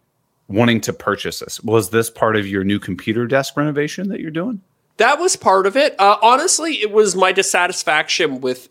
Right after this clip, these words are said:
Speaker 2: L E D lights in general. So I made those, uh, th-, again, another video that I'm just wrapping up now is I made the speakers for my desk that have lights in them.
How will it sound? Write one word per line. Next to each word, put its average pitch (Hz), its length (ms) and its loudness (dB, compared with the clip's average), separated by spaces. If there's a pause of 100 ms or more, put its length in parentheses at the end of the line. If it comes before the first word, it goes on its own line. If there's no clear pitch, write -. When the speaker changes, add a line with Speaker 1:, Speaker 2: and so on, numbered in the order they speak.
Speaker 2:
L 160 180 0
E 143 80 0
D 135 160 -4
lights 120 540 -4
in 135 240 -4
general. 135 420 0
So 170 400 2 (160)
I 165 220 2
made 196 260 2
those, 185 300 4
uh, 135 540 4
th-, 120 240 -12 (100)
again, 147 340 2
another 135 340 2
video 135 360 0
that 123 100 -4
I'm 123 100 -6
just 131 200 -10
wrapping 123 320 0
up 127 160 0
now 120 240 0
is 123 100 -4
I 127 60 4
made 156 200 0
the 147 80 -6
speakers 175 560 0
for - 120 -4
my 131 120 -4
desk 123 300 -2
that 123 120 -12
have 123 200 -6
lights 123 300 -6
in 143 180 -6
them. 220 280 -4